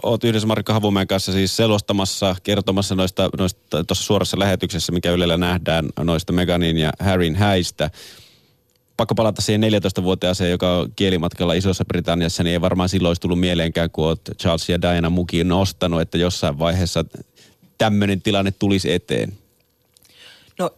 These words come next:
Speaker 2: eihän tää olisi tullut niinku millään ja mitenkään mun mieleeni. Tää on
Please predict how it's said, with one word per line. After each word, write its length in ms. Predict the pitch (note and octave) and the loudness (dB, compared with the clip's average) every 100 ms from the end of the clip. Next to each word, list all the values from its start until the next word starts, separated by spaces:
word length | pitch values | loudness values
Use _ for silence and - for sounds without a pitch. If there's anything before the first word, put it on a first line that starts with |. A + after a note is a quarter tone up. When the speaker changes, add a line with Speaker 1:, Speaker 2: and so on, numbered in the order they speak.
| _ - | _ -4
Speaker 2:
eihän 440 | D3+ F3 F3+ D3+ - | 0 2 0 -2 -2
tää 200 | F#3 E3+ | 2 2
olisi 180 | E3+ D3 | 2 0
tullut 240 | D#3+ D#3 D3+ | 0 0 2
niinku 220 | D3 D#3+ | 0 0
millään 500 | D#3+ F3+ D3+ F#3 D3+ | 2 4 4 2 0
ja 80 | D3 | 0
mitenkään 580 | C3 E3 D#3 D3 D3 | 0 0 0 -2 -4
mun 240 | C#3+ C#3+ D3 | -4 -4 -4
mieleeni. 520 | D3+ D#3 E3 D#3+ D#3 - - - - _ _ - | -4 -4 -4 -4 -6 -8 -20 -20 -20 _ _ -2
Tää 280 | D3 C3+ B2+ A1 - - | 0 2 2 0 -2 -2
on 380 | D3+ C#3 B2+ | 0 2 0